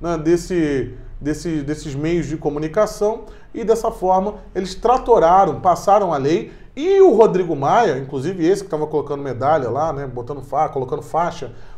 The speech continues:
no Dias Toffoli, ele já disse que daqui a cinco semanas será pautado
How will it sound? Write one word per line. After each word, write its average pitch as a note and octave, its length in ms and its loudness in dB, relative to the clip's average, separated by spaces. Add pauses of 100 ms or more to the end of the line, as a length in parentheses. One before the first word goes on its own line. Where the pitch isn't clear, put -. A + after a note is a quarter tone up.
no G3+ 260 4
Dias D3+ 260 0
Toffoli, F#3+ 440 2 (200)
ele B3 160 4
já B3+ 140 4
disse G3 220 -4
que C4 80 -10
daqui A#3 260 0
a B3 40 4
cinco C4 300 -8
semanas A3+ 440 -2
será A3+ 320 0
pautado A3+ 600 2